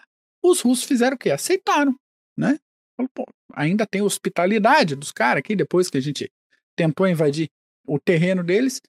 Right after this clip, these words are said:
Só que, assim, desagregaram as tropas russas e os Khivas escravizaram metade dos russos, mataram a outra metade, e só meia dúzia conseguiu fugir pra contar vergonha depois na Rússia.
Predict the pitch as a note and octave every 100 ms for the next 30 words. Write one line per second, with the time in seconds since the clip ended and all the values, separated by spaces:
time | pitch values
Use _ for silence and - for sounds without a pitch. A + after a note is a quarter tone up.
0 | _ _ - - D4 F4+ - D#4+ D#4+ -
1 | _ _ _ B3+ D4 B3+ D#3+ D3 F#3 A#3+
2 | B3+ B3 G3+ A#3+ G#3+ - F#3+ G3 B3+ -
3 | B3+ C#4 - D#4+ - - A#3 C#4+ C#4+ B3+
4 | B3+ - - A3+ A3+ G#3 G#3 F#3+ - -
5 | _ _ _ - - - A3 F#3+ F3+ A#3
6 | B3+ A3 - G3+ F#3 F3+ G3+ A3 B3 -
7 | G#3 A3 - A3 G3 G3 A#3+ C4+ A3+ B3+
8 | - _ _ _ - A3 B3 A#3+ B3+ C#4+
9 | A3 B3 B3 B3+ - A#3 - A#3 F3+ G3+
10 | G#3 A3+ G#3+ G3+ G#3 F#3+ G3+ F3+ E3 F#3+
11 | D3+ - -